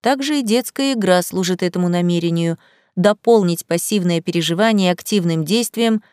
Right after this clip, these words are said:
и таким способом как бы его устранить. Если врач открывает рот сопротивляющемуся ребенку, чтобы осмотреть его горло — то после его ухода ребенок с удовольствием будет играть во врача и повторять насильственную процедуру с маленьким братом или сестричкой,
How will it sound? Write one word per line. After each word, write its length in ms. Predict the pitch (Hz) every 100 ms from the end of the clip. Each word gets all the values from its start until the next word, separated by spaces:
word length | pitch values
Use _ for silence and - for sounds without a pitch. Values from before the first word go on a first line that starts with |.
| _ -
и 60 | 208
таким 300 | 196 196 185
способом 560 | - 226 233 220 214
как 240 | 208 214 196
бы 120 | 214
его 240 | 202 208
устранить. 800 | - 190 - 196 185 165 147 - _ _ _ _ _ _ -
Если 280 | 196 214 233
врач 300 | 233 208 -
открывает 500 | - 208 226 240 226
рот 220 | 190 147
сопротивляющемуся 960 | - 175 175 190 185 160 160 156 -
ребенку, 560 | 175 180 294 311 185 151 _ _
чтобы 320 | - 196 170
осмотреть 500 | 180 202 214 196 -
его 160 | 175 214
горло — 440 | 190 156 151 143 _ _ _ -
то 100 | 156
после 320 | 190 - 214
его 220 | 202 208
ухода 360 | 202 269 285 285
ребенок 440 | 226 254 262 233
с 80 | 233
удовольствием 640 | 208 208 269 285 277 277
будет 300 | 247 262 254
играть 400 | 233 202 214 226
во 100 | 190
врача 480 | 165 160 - 247 285 _ _ _ -
и 100 | 285
повторять 500 | 302 294 277 285 269
насильственную 840 | 262 - 254 240 - 220 226 208
процедуру 520 | 190 180 185 233 262
с 100 | -
маленьким 480 | 208 208 196 190 185
братом 420 | 185 202 214 208
или 120 | 214
сестричкой, 760 | 208 226 - 254 254 - 156